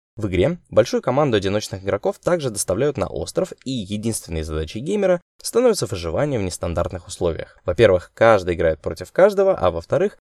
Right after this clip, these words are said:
на карте действует аномалия, радиус которой постепенно сужается, оставляя все меньше места для укрытия и выживания.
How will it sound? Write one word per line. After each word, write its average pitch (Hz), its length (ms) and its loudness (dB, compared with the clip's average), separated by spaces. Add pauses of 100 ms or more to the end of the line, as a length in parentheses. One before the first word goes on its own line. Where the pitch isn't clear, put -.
(140)
на 131 100 4
карте 220 300 -2
действует 113 380 -2
аномалия, 95 500 0
радиус 90 340 0
которой 151 360 0
постепенно 104 500 -4
сужается, 80 640 -4 (160)
оставляя 87 480 0
все 80 320 -4
меньше 80 380 -6
места 117 320 -6
для 82 160 -4
укрытия 107 420 -4
и 87 140 -8
выживания. 90 560 -4